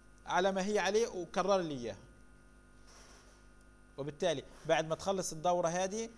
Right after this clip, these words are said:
بيجي بعاود يعيد لي اياها بس بزمن مختلف. من عندي من زمن من عين-، من صفر لعشرين، عشرين كي فريم، عند عشرين كي فريم الثاني من عشرين لأربعين بيعيد لي نفس الحركة.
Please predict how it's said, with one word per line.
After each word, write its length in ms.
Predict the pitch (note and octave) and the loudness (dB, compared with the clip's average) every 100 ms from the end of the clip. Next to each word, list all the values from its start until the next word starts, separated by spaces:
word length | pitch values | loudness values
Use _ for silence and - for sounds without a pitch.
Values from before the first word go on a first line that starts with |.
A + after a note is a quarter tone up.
| D#3+ | -6
بيجي 280 | G3+ F#3 | -4 -2
بعاود 300 | F3 D#3 G#3+ | 0 2 2
يعيد 240 | F#3+ F#3+ G3 | 2 -2 -2
لي 80 | G3 | -2
اياها 420 | F#3+ E3 B2+ A2+ | 2 2 0 -6
بس 160 | C#3+ D3 | -8 -6
بزمن 340 | D3 F3+ G3 | -4 -2 -2
مختلف. 400 | F3 C#3 D#3+ A#2+ - - - - - - - - - - - - - | -2 -6 -4 -4 -6 -18 -20 -20 -20 -20 -20 -20 -20 -20 -20 -20 -16
من 160 | A#2+ A#2+ | -12 -8
عندي 220 | E3+ E3 | -8 -8
من 140 | D#3+ D3+ | -8 -6
زمن 220 | D#3 E3+ | -2 -2
من 100 | D#3 | -2
عين-، 560 | C#3+ D#3 D3+ C#3+ C#3 C#3 | -6 -8 -6 -8 -8 -10
من 100 | D3 | -10
صفر 280 | C#3+ G#3 G#3+ | -8 -6 -4
لعشرين، 480 | F#3+ E3+ E3 - B2 | -2 0 -2 -4 -8
عشرين 340 | C3+ G3 G3+ | -10 -8 -8
كي 200 | F#3 - | -8 -8
فريم، 280 | F3+ D#3+ B2+ - - - | -10 -8 -8 -10 -18 -8
عند 160 | E3 F3 | -6 -2
عشرين 320 | F3+ B3 C4+ | -2 -2 -4
كي 120 | B3 | -4
فريم 220 | A3 A#3 | -4 -4
الثاني 320 | A3+ A3 G#3 | -2 0 0
من 100 | F#3+ | -2
عشرين 260 | F3 - F#4 | -6 -6 -6
لأربعين 360 | A3 G3+ F#3 A#3+ - - | -4 -4 -6 -10 -14 -12
بيعيد 220 | - G3 | -8 -6
لي 180 | A#3 A#3+ | -4 -4
نفس 260 | A3 B3 - | -4 -4 -6
الحركة. 440 | G3 - C3+ - | -4 -4 -4 -6